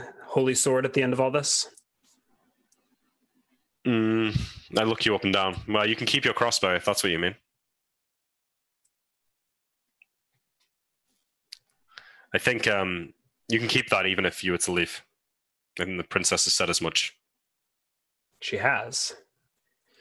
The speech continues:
Speaker 2: I shrug and say, "As far as I'm
Speaker 1: I
Speaker 2: concerned."
Speaker 1: never understand nobles. They don't know, uh, they don't know true value from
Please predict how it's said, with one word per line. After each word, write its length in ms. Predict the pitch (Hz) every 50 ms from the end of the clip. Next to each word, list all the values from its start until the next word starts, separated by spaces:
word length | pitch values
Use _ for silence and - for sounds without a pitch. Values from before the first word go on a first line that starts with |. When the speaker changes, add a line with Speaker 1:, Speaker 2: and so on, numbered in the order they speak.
| _ _ _ - - - _ _ - _ _ _ _ _ _ _ _ _ _ _ - - _ _ _ - - -
Speaker 2:
I 60 | 101
shrug 340 | 101 - - - 165 123 95
and 100 | 90 85
say, 300 | - - 98 92 90 90
"As 140 | 92 - -
far 100 | 143 131
as 100 | 117 117
I'm 120 | 110 113
Speaker 1:
I 60 | 120 117
Speaker 2:
concerned." 260 | 117 123 127 131 127
Speaker 1:
never 100 | 127 127
understand 480 | 123 123 123 - - 131 123 120 117
nobles. 560 | 117 120 120 117 120 117 117 113 - - - - 127
They 140 | 135 120 120
don't 180 | 123 - 117 113
know, 300 | 123 123 123 117 113 113
uh, 420 | 113 110 110 110 110 110 110 104 107 104 - - - - - - _ _ _ _ _ _ _ - - _ _ _ _ _ _ _ _ _ _ _
they 80 | - 120
don't 220 | 117 113 117 107
know 680 | 123 117 113 113 113 113 113 113 110 113 113 110 104 101 - _ _ _ _ _
true 220 | - - 139 135 120
value 380 | 120 113 113 113 113 113 110 107
from 600 | - - 110 107 101 101 101 101 101 98 95